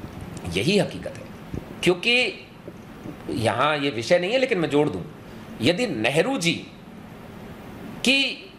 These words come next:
अनुशासन इंदिरा जी पर रह जाता और वो फिरोज खान या फिरोज गांधी के साथ उनका निकाह नहीं होता, या विवाह कह लो उसको, क्योंकि उन्होंने आर्य समाज में आ गए थे, क्योंकि पारसी तो अपने समाज में किसी दूसरे जाति वाले को आने नहीं देते हैं, दूसरे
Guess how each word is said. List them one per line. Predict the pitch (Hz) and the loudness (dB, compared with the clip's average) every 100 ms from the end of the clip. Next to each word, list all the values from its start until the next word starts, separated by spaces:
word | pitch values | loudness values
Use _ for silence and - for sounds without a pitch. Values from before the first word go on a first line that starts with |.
| - - - 156 | -20 -18 2 4
अनुशासन | 214 254 220 208 247 247 - - | 4 6 6 6 2 0 -4 2
इंदिरा | 190 214 240 | 4 10 8
जी | 240 | 8
पर | 240 | 0
रह | 208 156 | 4 6
जाता | 156 143 101 - - - - - - - - - - | 6 4 2 -2 -14 -20 -20 -18 -18 -16 -16 -6 6
और | 190 233 | 8 8
वो | 170 233 269 269 | 8 10 10 8
फिरोज | 180 214 220 | 8 8 8
खान | 208 214 226 208 | 6 6 4 4
या | 196 | 4
फिरोज | 185 175 185 | 4 2 4
गांधी | 165 180 180 | 6 4 6
के | 196 | 2
साथ | 175 165 170 - - 147 | 6 6 6 -2 -8 -4
उनका | 151 151 151 127 | 4 8 8 6
निकाह | 117 139 120 | 4 4 6
नहीं | 170 233 | 4 4
होता, | 131 - - - - - - - | 2 0 -8 -14 -18 -16 -10 2
या | 107 | 2
विवाह | 107 104 156 | 4 6 6
कह | 170 104 | 4 -4
लो | 98 | -6
उसको, | 92 - 151 - - - - - - - - | -10 -6 -6 -6 -12 -18 -16 -16 -14 -14 -2
क्योंकि | 131 131 | 0 2
उन्होंने | 135 127 127 120 - | 2 2 2 0 2
आर्य | 110 120 127 | 4 4 2
समाज | 123 113 110 | 0 2 2
में | 107 110 107 - | 2 -2 -2 2
आ | 104 113 | 2 4
गए | 117 110 | 2 0
थे, | 135 | -2
क्योंकि | 143 143 | -2 0
पारसी | 139 127 127 139 | 4 4 2 -4
तो | 131 | 0
अपने | 120 120 | 0 -2
समाज | 113 113 107 | -2 2 2
में | 110 110 | 0 -4
किसी | 104 113 | -4 -4
दूसरे | 110 104 110 | -4 0 0
जाति | 98 92 107 | 2 2 2
वाले | 98 92 | 0 0
को | 95 | 4
आने | 131 143 | 4 2
नहीं | 107 87 | -2 -6
देते | 85 - | -10 -8
हैं, | 98 | -8
दूसरे | 98 92 92 | -6 -6 -6